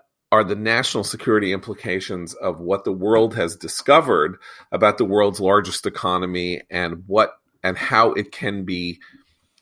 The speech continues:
interrupted and screwed around with by,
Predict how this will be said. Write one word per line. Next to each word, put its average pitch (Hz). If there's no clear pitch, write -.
interrupted 107
and 90
screwed 120
around 104
with 80
by, 95